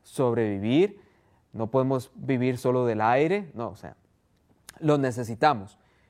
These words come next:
Pero también podemos caer en la trampa de entretenernos mucho con eso, porque son atractivos, porque son agradables. Los bienes materiales que hacen confortable nuestra vida, y no es que sean malos, pero el detalle es que hay que saber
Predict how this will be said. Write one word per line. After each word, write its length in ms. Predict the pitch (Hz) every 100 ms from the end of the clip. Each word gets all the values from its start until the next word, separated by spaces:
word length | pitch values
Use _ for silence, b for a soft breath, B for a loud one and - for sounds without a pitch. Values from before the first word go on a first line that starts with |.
| _ -
Pero 380 | 175 156 170 220 _ _
también 340 | 202 202 170 185
podemos 380 | 180 135 151
caer 240 | - 135 131
en 120 | 160
la 80 | 160
trampa 340 | 147 131 160
de 80 | 151
entretenernos 760 | 127 123 123 113 117 127 151
mucho 380 | 131 127 123 160
con 160 | 110 113
eso, 320 | 202 170 113 b b
porque 240 | - 196 185
son 160 | 143
atractivos, 680 | 135 - 120 - 147 131 120
porque 260 | - 185 180
son 180 | 131 120
agradables. 720 | 107 101 135 156 127 107 - b b b
Los 120 | 123 120
bienes 240 | 127 135
materiales 580 | 120 113 110 156 165 127
que 80 | 120
hacen 240 | 120 143
confortable 720 | - 131 120 120 113 123 127
nuestra 400 | 120 113 - 101
vida, 400 | 123 196 170 113 b b b b
y 160 | 131 127
no 120 | 135
es 120 | 143
que 100 | 143
sean 240 | 131 120
malos, 500 | 123 190 208 123 - _ b b b
pero 140 | - 135
el 60 |
detalle 520 | 123 107 156 175 175 202
es 220 | 202 - b b b
que 100 | 135
hay 140 | 135
que 180 | 143 170
saber 520 | 151 135 139 156 -